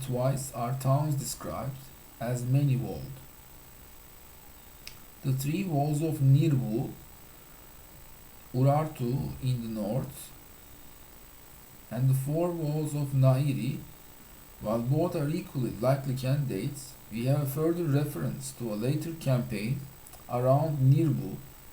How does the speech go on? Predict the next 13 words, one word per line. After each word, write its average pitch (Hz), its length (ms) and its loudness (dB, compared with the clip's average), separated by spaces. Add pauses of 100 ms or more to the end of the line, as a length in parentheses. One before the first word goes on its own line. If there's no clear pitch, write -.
at 123 220 -2
Mount 147 420 4 (380)
Kisha-, 135 500 2 (640)
Kashiari, 139 720 0 (1800)
in 131 260 4
which - 300 -4 (160)
siege 185 500 -2
towers 107 480 4
and 107 220 -6
battering 139 460 4
rams 131 440 0
were 123 200 2
used, 160 500 2